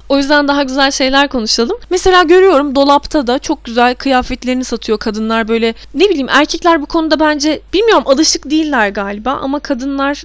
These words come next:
daha alışık. Ya bana birazcık şey gibi de geliyor, yardımlaşma, dayanışma gibi de geliyor. Çünkü sonuçta o kıyafet artık senin ihtiyacın yok, istemiyorsun ve karşındaki kişi de istiyor. Çok güzel oluyor ya. Biraz böyle yaşamayı öğrenmeliyiz insanlar olarak. İlla her şeyin sıfırını, yenisini,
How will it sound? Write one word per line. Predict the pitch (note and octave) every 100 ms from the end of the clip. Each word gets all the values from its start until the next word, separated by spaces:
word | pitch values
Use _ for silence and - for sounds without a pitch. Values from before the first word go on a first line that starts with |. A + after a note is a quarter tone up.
| A#3
daha | B3 A#3+
alışık. | A3 G#3+ - - -
Ya | B3+ B3+
bana | B3 B3+ D#4+ F4
birazcık | E4+ F4 E4+ E4
şey | - D4
gibi | C4 A3 G3+
de |
geliyor, | G#3 G3+ G3+ G#3 -
yardımlaşma, | A3+ A3 A3+ A3+ A3+ A3+ - A3+
dayanışma | G#3+ G#3+ A3+ - A#3
gibi | G#3 G3
de | C#4
geliyor. | A3 A3 A3+ A#3+
Çünkü | - C4 - C#4 C4+ - - -
sonuçta | D4+ D#4 D#4 -
o |
kıyafet | - D#4 D4 D#4 -
artık | C#4+ D4 -
senin | - C#4+ C#4+ - -
ihtiyacın | - D4 C#4 C4+ C4+
yok, | B3+ A#3 - -
istemiyorsun | B3+ - C#4 G#3+ G#3+ - C4
ve | C4
karşındaki | C4 B3 B3 C4 B3+ -
kişi | - A#3+
de | A#3+
istiyor. | B3 - - A3 B3
Çok | - E4+ -
güzel | E4 F4+
oluyor | D#4+ C4 A3+
ya. | A3 A3 C4 D4 - -
Biraz | D#4 F4+ D#4+
böyle | C#4+ D#4+
yaşamayı | E4+ D4+ D#4 E4
öğrenmeliyiz | C#4 B3 B3+ B3+ C4 C#4 B3+
insanlar | A3+ G#3 A3+ G#3 G#3
olarak. | G#3 G3+ G#3+
İlla | C4 D4 C#4+
her | D4 C#4+
şeyin | D4 C4+
sıfırını, | - C#4 C4 C4+ C4
yenisini, | C4 C4+ - C4 B3+